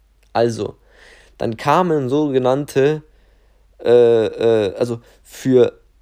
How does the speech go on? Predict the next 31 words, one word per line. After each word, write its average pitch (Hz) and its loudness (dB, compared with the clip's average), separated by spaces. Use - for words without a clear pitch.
viele 160 -2
Menschen 139 -2
waren 120 0
ja 120 0
diese 110 -6
spirituellen 123 -4
quasi 131 -2
ja 113 2
Corona-Leugner, 113 -2
aber 127 4
für 131 -6
diese 127 -4
Corona-Leugner 131 0
oder 120 2
halt 110 -2
spirituellen 113 -6
Menschen 156 -4
waren 123 0
halt 120 -6
die 143 -6
Leute, 131 0
die 117 -10
an 131 -6
die 139 -8
Impfung 147 -8
und 131 -12
Corona 139 -6
geglaubt 131 -4
haben, 135 -10
halt 127 -8
die 135 -10